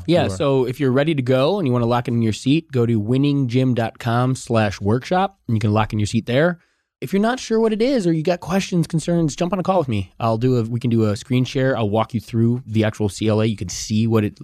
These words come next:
Speaker 1: it's gonna do for your business like it does for every one of our clients that are using it now. And that is P F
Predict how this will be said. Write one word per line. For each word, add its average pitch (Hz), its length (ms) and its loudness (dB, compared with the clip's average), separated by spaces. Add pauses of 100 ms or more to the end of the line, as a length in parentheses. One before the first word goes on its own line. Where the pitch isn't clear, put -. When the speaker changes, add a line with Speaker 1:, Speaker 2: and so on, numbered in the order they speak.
(100)
Speaker 1:
it's 101 160 -2
gonna 104 140 2
do 104 120 4
for 107 140 -2
your 107 180 0
business 117 460 0
like 98 120 -2
it 92 80 -8
does 98 280 2
for 98 300 -2 (160)
every 101 200 0
one 98 160 2
of 95 80 2
our 95 100 2
clients 113 360 0
that 110 60 -2
are 101 120 -2
using 107 240 2
it 82 80 -4
now. 160 380 0 (560)
And 110 120 -2
that 120 220 0
is 117 600 0 (100)
P 170 280 -2
F 131 300 -2